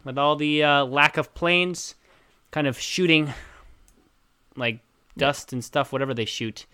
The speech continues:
Speaker 1: into the
Speaker 2: Okay,
Speaker 1: atmospheres.
Speaker 2: have you seen the pictures of, uh, India? Like, how clean the air is now? It's
Speaker 1: Oh,
Speaker 2: ridiculous.
Speaker 1: it's gotta be clean, man. Dude, that's,
Speaker 2: Like,
Speaker 1: that's probably cool, though. I haven't seen
Speaker 2: yeah,
Speaker 1: it,
Speaker 2: it
Speaker 1: though.
Speaker 2: looks, it looks so much better. Like, you could, like, it would look so smoggy, and, like,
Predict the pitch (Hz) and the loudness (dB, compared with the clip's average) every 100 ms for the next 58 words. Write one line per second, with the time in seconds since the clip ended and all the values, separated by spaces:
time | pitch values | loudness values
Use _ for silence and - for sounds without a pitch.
0 | _ _ 117 117 113 117 117 147 151 123 | _ _ -8 -4 0 0 4 6 6 6
1 | 113 110 - - - 170 226 - 254 185 | -2 -6 -12 -2 2 2 2 2 4 4
2 | 180 214 151 131 123 120 117 - 113 117 | 4 6 6 6 6 6 4 0 -2 0
3 | 151 185 196 131 127 147 147 - - 131 | 4 6 6 2 2 4 4 0 -8 -2
4 | 135 139 147 135 90 110 127 151 175 175 | 0 2 2 0 0 2 2 2 2 2
5 | 190 170 170 131 113 147 - 120 170 - | 2 0 -2 -2 2 2 2 0 0 0
6 | - 220 214 190 185 - - 208 220 226 | 4 6 6 2 -2 -6 -14 -8 -4 -4
7 | 151 101 - _ _ _ _ _ _ _ | -4 -8 -16 _ _ _ _ _ _ _
8 | _ _ _ _ _ 117 113 - - 135 | _ _ _ _ _ -4 -2 -4 -4 -2
9 | - - - - 120 110 - 101 101 95 | -2 -4 -20 -6 -4 -4 -8 -10 -8 -10
10 | - _ _ - 107 104 - 151 170 170 | -14 _ _ -10 -8 -8 -2 0 2 4
11 | 196 - 147 185 214 - 170 160 - 135 | 2 2 4 8 8 6 4 4 4 4
12 | 120 127 139 147 127 151 147 180 165 143 | 4 0 0 0 4 4 6 4 4 2
13 | - 151 147 - 139 135 139 135 123 120 | 6 6 6 2 6 8 8 6 2 2
14 | 120 120 117 113 | 2 0 0 -2